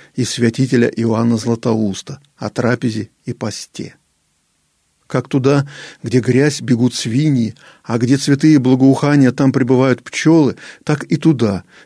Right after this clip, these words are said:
где развратные песни, собираются бесы, а где песни духовные, туда не сходит благодать Духа и освящает уста и душу. Говорю это не для того, чтобы вы хвалили меня, но чтобы вы и детей, и жен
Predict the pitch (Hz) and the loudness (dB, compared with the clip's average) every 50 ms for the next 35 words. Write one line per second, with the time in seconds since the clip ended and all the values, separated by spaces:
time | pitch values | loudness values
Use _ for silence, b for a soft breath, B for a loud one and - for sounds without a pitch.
0 | b - 113 104 123 120 127 123 113 117 135 143 143 143 127 120 117 117 - - | b -10 -2 0 2 2 2 2 0 0 0 0 0 2 2 2 2 0 0 0
1 | 160 160 - - 113 101 - _ - - - 123 104 117 113 123 123 123 120 - | 0 0 0 -2 -4 -4 -4 _ -14 -8 -6 -4 -2 0 0 2 2 0 0 0
2 | - 123 107 101 113 113 110 98 90 - - - _ b b b b b b - | -2 -4 -2 0 0 0 0 0 -4 -10 -16 -18 _ b b b b b b -8
3 | 110 107 117 135 135 139 147 139 139 143 123 113 123 127 - - 147 156 156 143 | -6 0 0 0 2 2 0 0 2 0 0 0 0 -2 0 2 2 4 4 4
4 | 127 110 101 98 - b b b b b - 127 131 139 147 139 139 - - 143 | 4 2 0 -4 -8 b b b b b -2 2 2 4 2 2 0 0 0 2
5 | 143 139 135 120 117 127 127 123 131 131 117 139 135 135 120 117 104 - 117 107 | 4 4 2 0 0 0 0 2 2 0 2 2 0 0 0 -4 -4 0 0 0
6 | 98 - - - - _ b b b b - 120 117 - - 127 123 - - - | 0 -2 -8 -14 -14 _ b b b b -6 -4 -4 -4 -4 -4 -4 -4 -2 0
7 | 143 139 131 - - - 131 117 - - - - 135 139 143 139 139 143 - 131 | 2 2 0 -2 -2 -6 -6 -6 -6 -8 -4 -2 0 0 0 -2 -4 -8 -8 -8
8 | 120 110 104 113 110 98 95 - - 147 139 _ _ _ _ _ _ _ _ _ | -8 -6 -4 -4 -4 -4 -4 -8 -16 -20 -20 _ _ _ _ _ _ _ _ _
9 | _ _ - - 120 101 117 123 131 160 170 - - 156 131 127 123 110 117 123 | _ _ -12 -4 -2 0 2 2 2 2 0 -2 0 -2 -2 -2 -2 -2 -2 0
10 | 117 127 127 123 - 139 147 147 135 104 - - - 110 113 117 123 131 143 139 | 2 2 0 2 2 0 0 0 0 -4 -4 -6 -6 -2 0 0 0 0 0 -2
11 | - 117 123 135 139 135 120 113 110 110 113 120 117 107 98 B B B B B | 0 0 2 2 2 2 2 2 2 2 2 2 2 0 -2 B B B B B
12 | B B 127 117 - - - 151 143 139 135 131 127 143 151 139 - - 135 135 | B B -4 -4 -4 -2 0 0 2 4 2 2 4 4 2 2 2 0 -2 -2
13 | 127 117 127 113 - - 131 143 139 127 131 127 123 113 107 113 143 147 143 120 | -2 -2 -4 -6 -4 2 4 4 4 4 2 0 -2 -2 0 2 2 2 2 2